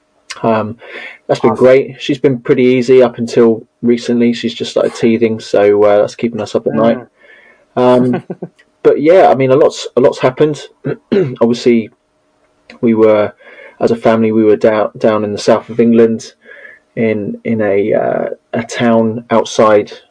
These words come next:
Speaker 1: London, about forty-five minutes away from London, and, um, we were doing revitalisation there, and, um, for different reasons, I mean, we can talk about it more on the, uh, in, in the chat,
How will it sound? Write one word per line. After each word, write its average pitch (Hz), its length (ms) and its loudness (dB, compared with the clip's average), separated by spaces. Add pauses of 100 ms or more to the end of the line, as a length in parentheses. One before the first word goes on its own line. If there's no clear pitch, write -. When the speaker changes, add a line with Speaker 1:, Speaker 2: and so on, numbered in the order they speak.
(140)
Speaker 1:
London, 117 360 2
about 107 260 0
forty-five 120 340 0
minutes 117 220 -4
away 113 160 4
from 110 200 -6
London, 113 480 -2 (680)
and, 101 480 -6 (640)
um, 104 200 0
we 110 120 2
were 107 80 0
doing 107 260 0
revitalisation 104 840 0
there, 127 320 4 (220)
and, 101 640 -6 (220)
um, - 540 -4
for - 200 -8
different 135 300 0
reasons, 127 440 2
I 113 40 -2
mean, 117 120 2
we 117 80 -2
can 120 100 -4
talk 123 140 0
about 104 160 2
it - 80 -2
more 107 160 2
on 104 80 -2
the, - 260 -4
uh, - 320 -10 (260)
in, - 240 -4
in 110 180 -4
the 104 80 -4
chat, - 340 -6